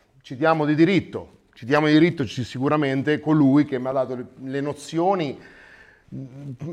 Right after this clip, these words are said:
per poter, eh, spiegare un po' questo gemellaggio, perché, eh, Simone, sì, no, Simone, scusa, il padre, Egidio Montemezzo, è stato, diciamo, il padre fondatore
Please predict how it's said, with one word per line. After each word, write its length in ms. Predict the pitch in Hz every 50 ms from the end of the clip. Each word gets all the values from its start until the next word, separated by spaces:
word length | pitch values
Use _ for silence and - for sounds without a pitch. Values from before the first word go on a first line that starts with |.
| 135 117
per 420 | - 165 151 147 147 151 147 139 -
poter, 420 | - 156 127 117 151 151 147 135 139
eh, 720 | 143 139 135 131 131 104 120 131 127 131 131 127 127 135 135
spiegare 480 | 131 - - 170 160 151 165 165 160
un 80 | 151 139
po' 140 | 135 147 147
questo 220 | 143 135 - 147
gemellaggio, 580 | 123 131 139 147 160 180 185 156 151 120 117 110
perché, 520 | 110 117 110 117 117 120 120 110 120 120
eh, 60 | 117
Simone, 500 | 110 - 131 123 127 131 131 127 127 113
sì, 160 | 110 - 120 113
no, 140 | 117 120 110
Simone, 460 | - - - 104 98 90 87 90 90
scusa, 500 | - - - 87 82 - - 98 104 - _
il 180 | _ - _ 98 -
padre, 400 | - 98 87 85 - 104 117 127
Egidio 600 | 127 113 135 127 110 98 90 107 113 120 131 - -
Montemezzo, 720 | 113 110 110 117 113 107 101 95 92 87 - 117 127 123
è 40 | 120
stato, 280 | 117 120 113 110 110 104
diciamo, 380 | 110 117 110 127 123 123 117 110
il 100 | 113 110
padre 300 | - 139 135 120 117 120
fondatore 680 | - 135 139 151 156 127 123 117 120 127 123 107 -